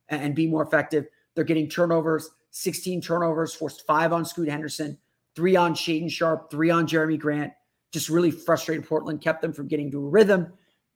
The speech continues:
They always could lean on their defense to, to carry them, be their backbone, and eventually lead them to a win. The Orlando Magic defeat the Portland Trailblazers one oh two to ninety-seven.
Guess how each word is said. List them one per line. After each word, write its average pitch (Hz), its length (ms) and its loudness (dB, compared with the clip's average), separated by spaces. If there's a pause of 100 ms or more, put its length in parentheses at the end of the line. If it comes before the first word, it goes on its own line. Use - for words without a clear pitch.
(160)
They 202 160 12
always 202 260 10
could 170 160 -4
lean 175 200 2
on 165 120 0
their 156 100 0
defense 151 520 -6 (340)
to, 139 140 -2
to - 160 -12
carry 185 400 4
them, 160 280 -2 (240)
be 175 140 0
their 165 160 6
backbone, 147 480 0 (280)
and 143 80 -4
eventually 143 440 -4
lead 139 180 -6
them 135 260 -6 (180)
to - 180 -6
a - 20 -8
win. - 280 -12 (480)
The 170 60 4
Orlando 220 260 8
Magic 214 220 0
defeat 190 140 -4
the 170 60 -6
Portland 202 300 2
Trailblazers 185 460 2
one 190 180 0
oh 180 40 0
two 180 180 -4
to 165 80 -2
ninety-seven. 196 720 0